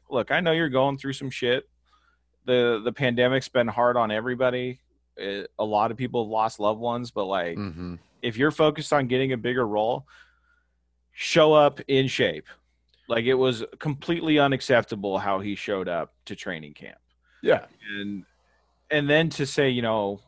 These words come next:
Speaker 1: like you said, "I want a bigger role." Well, it's like, the Blazers can't plan to run their offense through you or, or run more offense through you when,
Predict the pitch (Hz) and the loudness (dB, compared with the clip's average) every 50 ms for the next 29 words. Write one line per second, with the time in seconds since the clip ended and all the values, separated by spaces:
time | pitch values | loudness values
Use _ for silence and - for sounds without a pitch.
0 | - _ - 135 131 117 113 113 - - - 85 73 73 90 101 104 113 113 113 | -20 _ -6 -6 -4 -4 -6 -8 -8 -6 -6 -6 -4 -2 -2 -2 0 0 -2 -2
1 | 107 101 117 117 110 104 95 90 98 107 151 180 151 123 120 120 117 113 - - | 0 0 -2 0 -2 -2 -4 -2 0 0 2 2 2 0 0 0 -2 -2 -4 -2
2 | 131 131 127 123 120 120 _ _ _ _ - 135 135 - 143 147 160 170 - 180 | -2 -2 0 -2 -4 -8 _ _ _ _ -10 -8 -4 0 2 2 2 0 -2 -4
3 | 160 135 - - - 151 151 147 - _ - - 135 139 151 151 139 131 123 120 | -4 -4 -6 -6 -4 -4 -4 -4 -6 _ -10 -4 -2 0 2 2 2 2 0 -2
4 | - - 120 117 110 104 107 117 120 127 127 127 123 120 120 117 117 113 110 117 | -6 -10 -12 -10 -8 -4 -2 0 2 2 0 0 0 2 2 4 4 4 4 4
5 | 131 135 - - 107 104 101 101 - - - - - 123 135 147 143 120 107 104 | 2 0 -2 -4 -4 -4 -4 -6 -10 -14 -16 -12 -6 -4 -2 -2 -2 -2 -2 -4
6 | 101 101 98 98 107 - _ _ _ _ _ _ _ _ _ _ _ _ - - | -4 -4 -4 -6 -8 -10 _ _ _ _ _ _ _ _ _ _ _ _ -4 0
7 | 127 117 110 107 - - 127 120 110 101 123 127 127 120 113 117 117 113 104 98 | 2 4 4 2 2 2 0 0 2 4 4 4 4 4 2 0 2 2 2 2
8 | 101 104 - - 101 90 - - - 180 180 175 156 135 123 123 120 117 120 120 | 2 0 -2 -4 -10 -10 -12 -12 -8 -6 -4 -2 -2 -2 -2 -4 -2 -2 -2 -2
9 | 120 113 113 113 | -2 -4 -6 -10